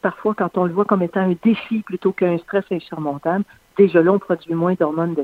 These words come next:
stress. On fait ça avec les enfants. On leur dit, « Écoutez, tu vas pas mourir de stress,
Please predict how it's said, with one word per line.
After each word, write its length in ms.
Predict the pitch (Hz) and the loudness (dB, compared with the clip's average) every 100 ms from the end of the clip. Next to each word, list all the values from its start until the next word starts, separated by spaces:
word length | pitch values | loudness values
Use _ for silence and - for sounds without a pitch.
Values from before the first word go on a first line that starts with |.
| - | -6
stress. 200 | - 190 | -10 -2
On 100 | 180 | -2
fait 200 | - 175 165 | -2 -4 -4
ça 80 | 202 | -4
avec 240 | 170 160 | -4 -4
les 100 | 165 156 | -8 -6
enfants. 360 | 151 139 185 185 | -6 -4 -4 -2
On 40 | |
leur 180 | 156 139 - | -2 -4 -12
dit, « 60 | 180 | -18
Écoutez, 260 | - 190 185 - - - | -8 -6 -6 -12 -20 -14
tu 80 | 170 | -4
vas 120 | 160 | -4
pas 180 | - 220 | 2 4
mourir 400 | 208 175 190 170 | 4 4 2 0
de 100 | 160 | -2
stress, 300 | - - | -4 -8